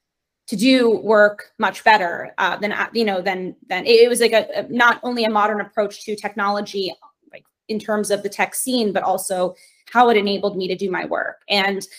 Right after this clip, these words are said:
I found that, you know, um, orig-, I also had worked for a travel startup, travel tech startup for a while, and I was using all s-,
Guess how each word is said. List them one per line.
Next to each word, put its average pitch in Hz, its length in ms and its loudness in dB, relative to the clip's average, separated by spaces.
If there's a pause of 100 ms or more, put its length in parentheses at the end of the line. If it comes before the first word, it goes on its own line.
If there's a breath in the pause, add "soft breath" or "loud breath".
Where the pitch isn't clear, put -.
(720 loud breath)
I 226 80 6
found 254 380 4
that, 214 480 4
you 233 120 0
know, 202 340 0
um, 202 380 2
orig-, 226 300 2
I 233 220 4
also 240 340 0
had 202 160 -10
worked 202 240 -10
for 202 240 -2
a 208 80 -6
travel 196 500 0
startup, 202 500 0
travel 202 300 0
tech 202 220 -10
startup 185 320 -2
for 202 100 0
a 196 60 0
while, 208 360 4
and 202 140 -2
I 208 40 -4
was 214 180 -8
using 226 240 -6
all 220 180 2
s-, - 160 -14